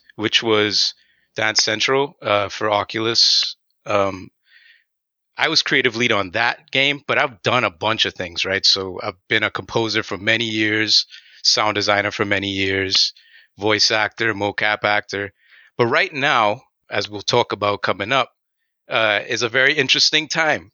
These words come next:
for Harmonix. So my role is kind of in a flux kind of state right now. Um, so yeah, but at Harmonix, I've done so many roles. I started in Q A. What up, Q A, my peoples?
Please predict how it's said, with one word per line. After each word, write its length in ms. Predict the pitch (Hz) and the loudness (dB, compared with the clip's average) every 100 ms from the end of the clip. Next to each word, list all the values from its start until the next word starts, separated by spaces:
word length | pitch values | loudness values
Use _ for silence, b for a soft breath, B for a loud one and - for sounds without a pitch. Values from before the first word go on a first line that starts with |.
| - | -4
for 100 | 117 | 0
Harmonix. 520 | 113 107 104 87 - | 0 2 -2 -2 0
So 440 | - 123 113 104 113 | 0 2 0 -2 -4
my 220 | 117 139 | -2 -2
role 460 | 123 131 143 143 127 | 0 0 2 2 2
is 160 | 117 | -2
kind 280 | - 139 123 | -2 0 -2
of 100 | 113 | -4
in 360 | 139 123 113 107 _ _ _ _ - | -2 -4 -4 -12 _ _ _ _ -6
a 140 | 131 | -6
flux 760 | - - 160 - - - - - _ - | -6 -2 0 2 2 2 2 -6 _ -2
kind 200 | 120 113 | 0 2
of 200 | 113 - | 0 0
state 400 | - - 131 104 117 | 2 2 0 0 -2
right 200 | 110 107 | -2 0
now. 300 | 107 95 - _ | -4 -4 -8 _
Um, 460 | 110 104 101 98 - _ _ _ _ _ _ | -10 -6 -6 -8 -14 _ _ _ _ _ _
so 600 | - - - 127 120 120 - _ - | 2 4 4 4 4 0 -6 _ -2
yeah, 300 | 190 147 107 | 2 2 2
but 180 | 120 | 0
at 140 | 123 127 | 0 0
Harmonix, 480 | 135 127 135 127 131 | 0 0 0 0 -2
I've 160 | 110 | 0
done 220 | 123 123 | 0 2
so 320 | - - 120 120 | 2 2 2 2
many 220 | 120 113 | 2 2
roles. 520 | 98 104 110 - - B B B | 0 -2 -2 -4 -8 B B B
I 20 | |
started 400 | 110 - 131 127 | 0 2 2 4
in 140 | 135 127 | 2 0
Q 320 | - 131 120 | 0 2 4
A. 140 | 135 | 2
What 180 | 120 131 | 2 0
up, 100 | 139 | 0
Q 320 | - 143 113 | -2 0 2
A, 160 | 120 127 | 4 4
my 140 | 131 | 2
peoples? 680 | - 147 143 143 135 - | 0 -4 -6 -4 -4 -4